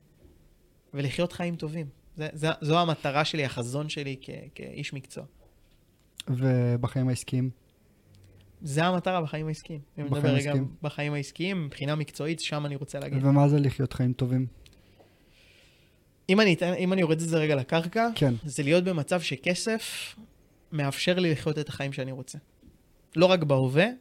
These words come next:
Speaker 1: אלא
Speaker 2: Mhm.
Speaker 1: גם בעתיד. זה הפער המרכזי לדעתי בתודעה הישראלית, שמבחינתם כסף צריך לספק רק את המצב הפיננסי בהווה.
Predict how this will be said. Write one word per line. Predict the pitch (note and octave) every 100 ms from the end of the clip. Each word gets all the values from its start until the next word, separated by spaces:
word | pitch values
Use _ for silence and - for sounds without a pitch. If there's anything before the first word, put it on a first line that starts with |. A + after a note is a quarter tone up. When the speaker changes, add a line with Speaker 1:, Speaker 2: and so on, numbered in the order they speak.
| D3
Speaker 1:
אלא | C#3
Speaker 2:
Mhm. |
Speaker 1:
גם | D3 C#3+
בעתיד. | C3 - B2+ - _ _ _ - - _ _ _ _ _
זה | D3+ E3+
הפער | E3+ F3 D#3+
המרכזי | C#3 B2+ C3 D3+
לדעתי | D#3+ D3+ B2+ D3+ D3+ D3 C#3
בתודעה | C#3 C3+ C3+ C#3+
הישראלית, | D3 C#3 - B2+ D3 A3+ - - - - -
שמבחינתם | - C3 - D3 C#3 F3 E3
כסף | F#3 - -
צריך | - C#3+
לספק | D#3 - - F3+ F3 D3+
רק | E3 F3+
את | E3+
המצב | D3 C#3 - D#3
הפיננסי | C#3+ - C#3 D3 D3+ D3+ -
בהווה. | C3+ C3+ C3